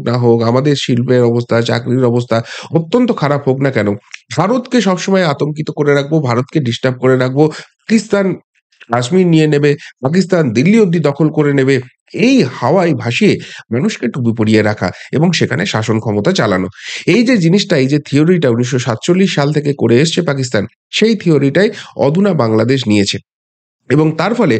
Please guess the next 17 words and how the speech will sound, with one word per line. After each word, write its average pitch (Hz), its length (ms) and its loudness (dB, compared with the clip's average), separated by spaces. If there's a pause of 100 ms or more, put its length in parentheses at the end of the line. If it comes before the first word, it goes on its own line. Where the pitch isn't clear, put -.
(360)
বাংলাদেশের 202 800 2
সঙ্গে, 156 520 0
আহ, 117 420 2
বাংলাদেশ 156 440 2
থেকে 180 220 -2
প্রচুর 214 440 0
কিন্তু 160 300 2 (300)
স্লিপার 220 380 2
সেল, 143 320 0
জঙ্গি, 180 360 2 (100)
তাদেরকে 165 340 0
কিন্তু 151 200 -2
ভারতবর্ষে 127 480 0
পাঠিয়ে 113 320 -4
দেওয়া 104 200 0
হয়েছে। 104 280 -2 (220)
এবং 131 140 2